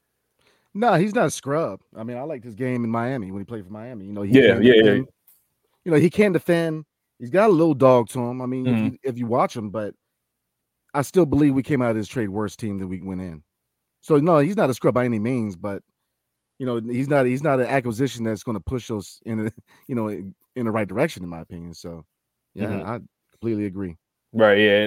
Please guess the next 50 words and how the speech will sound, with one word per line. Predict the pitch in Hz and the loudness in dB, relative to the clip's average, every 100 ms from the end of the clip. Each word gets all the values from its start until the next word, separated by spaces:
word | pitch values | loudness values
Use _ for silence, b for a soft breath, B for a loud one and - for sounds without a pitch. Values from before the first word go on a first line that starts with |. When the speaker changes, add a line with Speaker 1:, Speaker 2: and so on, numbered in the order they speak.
| 104 | 0
Speaker 2:
and | 101 95 92 | -6 -8 -6
we'll | 107 | -4
probably | 104 104 92 | 0 2 2
read | 92 | 0
one | 90 90 | -2 -4
or | |
two | 87 95 | -6 -6
more. | 87 | -2
Biggie | 98 98 98 | 0 2 0
says, | 95 90 | -2 2
"Why | 101 98 | 4 6
none | 95 90 | 2 0
when | 90 | 0
we | 92 | 2
have | 87 | 2
Jordan?" | 82 85 85 | 0 -2 0
I | 90 | 0
just | 90 90 | 0 -2
said | 92 82 | -2 -2
the | |
same | - 87 80 | -4 -8 -8
thing. | 82 80 | -10 -10
Like, | - - - | -10 -12 -8
Speaker 1:
Yeah. | 101 123 | -8 -8
Speaker 2:
it's | 71 73 90 - | -10 -10 -10 -4
really, | 90 87 82 - _ _ _ _ _ | -2 0 -2 -6 _ _ _ _ _
you, | - 98 | -2 2
you | 95 107 | 6 8
already | 101 98 | 8 8
have | 92 | 8
Jordan | 92 87 | 6 4
Goodwin. | 82 82 85 | 2 0 0
You | |
might | 92 90 | 2 2
as | 85 | 2
well | 87 | 2
let | 87 85 85 | 2 0 -2
the | 90 | 0
young | 87 85 | 0 2
guys | 85 82 - | 2 2 -2
play. | - 87 85 | 0 2 2
On, | 82 87 | 0 0
that's | 90 87 90 | 0 0 0
on | 85 | -2
a, | 85 | -4
that's | 85 92 | -2 0
on | 95 | 0
a | 87 | -2
cheaper | - 98 87 87 | -2 -2 0 0
deal. | 82 101 107 104 | 6 8 8 8